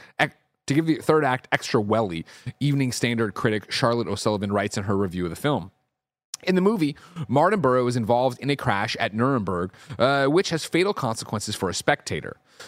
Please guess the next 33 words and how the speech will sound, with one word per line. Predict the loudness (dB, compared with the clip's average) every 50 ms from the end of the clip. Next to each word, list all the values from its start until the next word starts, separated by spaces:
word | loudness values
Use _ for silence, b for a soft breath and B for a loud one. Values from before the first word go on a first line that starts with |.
| B B B
Uh, | 0 2 2 2
due | 2 2 2 2
to | 2 2
race | 2 2 0 0 0 0
at | -2 -2 0 -2
Le | -2 0 0
Mans | 0 0 0 0 -2 -4 -6 -6
twenty-four | -4 -2 -2 -2 -2 0 0 2 2
hours, | 2 2 2 0 -2 -4 -6 -8 B B -8 -2 B
uh, | 0 2 2
Jan | 0 0 0 0 0 -2 -2
is | -2 -2 -2 -4 -6 -8 -8
naturally | -4 -2 0 0 0 0 0 0 0 0 0
guilt-ridden, | 0 0 0 0 0 -2 -4 -4 -6 -8 -14 -18 b b b
which | 4 4 4 2 -2 -6
in | -4 -4 -4
turn | -2 0 2 2 2 2 0
leads | 0 0 -2 -2 -2 -2
to | -2
rousing | 0 2 2 2 0 0 -2 -2 -2
pep | -2 -2 -4 -2
talks | -2 -4 -2 -2 -4 -6
from | -6 -4 -2
Jack | -2 -2 -2 -2 -4 -6
and | -6 -4
Danny. | -4 -2 -2 -2 -4 -6 -8 -14 _ _ _ _ -16 B B -6 B
The | 0 0 0
ending | 0 0 -2
couldn't | 0 0 0 0 0
be | 0 0 2
more | 2 0 0
upbeat, | 0 -2 -4 -2 -2 -2 -2 -2 -4 _ _ -4
parentheses, | -2 -2 -2 -2 -6 -4 -4 -4 -4 -6